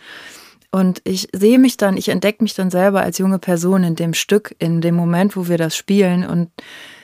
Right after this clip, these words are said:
äh, versuche aber, mich nicht zu verlieren als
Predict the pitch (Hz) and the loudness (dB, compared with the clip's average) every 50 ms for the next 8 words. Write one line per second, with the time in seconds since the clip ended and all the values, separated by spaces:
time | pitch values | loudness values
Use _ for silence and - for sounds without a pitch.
0 | _ _ _ - - 170 170 165 160 - 185 165 165 196 214 - - - - 175 | _ _ _ -4 -2 0 0 0 -2 -2 -2 -2 -2 -2 -4 -4 -6 -4 -4 -2
1 | 175 175 170 170 170 170 - - 180 185 185 - - - - 180 - - 170 160 | -2 -2 -2 -2 -2 -2 -2 -2 -2 -2 -4 -6 -10 -10 -10 -6 -4 -2 -2 0
2 | 165 180 208 220 202 180 - - 165 170 - - - | 2 2 2 2 0 -2 -4 -6 -6 -6 -8 -10 -14